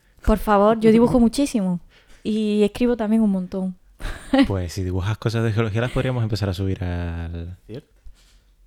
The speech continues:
Speaker 1: Bueno,
Speaker 3: Vaya,
Speaker 1: eh,
Speaker 3: se
Speaker 2: Sí.
Speaker 3: acaba
Speaker 1: a
Speaker 3: de
Speaker 1: lo
Speaker 3: meter
Speaker 1: mejor
Speaker 3: ahora
Speaker 2: He
Speaker 3: en un
Speaker 2: dicho,
Speaker 3: berenjenal.
Speaker 2: "Si dibujas cosas de geología".
Speaker 3: No, no,
Speaker 2: Como dicen,
Speaker 3: ya.
Speaker 2: "No, no, mi"
Speaker 3: Escúchame, que esto que, ah, está apuntado ya eso, ¿eh?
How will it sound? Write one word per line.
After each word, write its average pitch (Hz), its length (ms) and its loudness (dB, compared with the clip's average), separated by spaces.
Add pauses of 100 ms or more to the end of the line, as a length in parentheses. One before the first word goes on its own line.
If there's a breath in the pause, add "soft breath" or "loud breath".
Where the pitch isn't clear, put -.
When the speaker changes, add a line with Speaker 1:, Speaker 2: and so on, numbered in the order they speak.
(200)
Speaker 1:
Bueno, 190 380 -6
Speaker 3:
Vaya, 117 260 4
Speaker 1:
eh, 120 100 4
Speaker 3:
se 123 100 4
Speaker 2:
Sí. - 80 4
Speaker 3:
acaba 151 160 10
Speaker 1:
a - 20 8
Speaker 3:
de 160 60 10
Speaker 1:
lo 156 80 8
Speaker 3:
meter 160 320 6
Speaker 1:
mejor 240 200 6
Speaker 3:
ahora 165 460 2
Speaker 2:
He 135 140 6
Speaker 3:
en 165 60 6
un 170 80 4
Speaker 2:
dicho, 160 100 2
Speaker 3:
berenjenal. 147 720 2
Speaker 2:
"Si 113 320 0
dibujas 127 440 -4
cosas 127 360 -4
de 127 60 -4
geología". 92 380 -8
Speaker 3:
No, 123 80 2
no, 135 140 2
Speaker 2:
Como 98 140 -2
dicen, 95 200 -4
Speaker 3:
ya. 110 140 4
Speaker 2:
"No, 110 80 -2
no, 110 260 -8
mi" 87 140 -12
Speaker 3:
Escúchame, 98 540 -8 (100)
que 92 220 -20
esto 101 500 -14
que, 92 560 -18
ah, 95 80 -10
está 101 200 -6
apuntado 117 460 0
ya 107 220 0
eso, 107 200 -10
¿eh? - 40 -12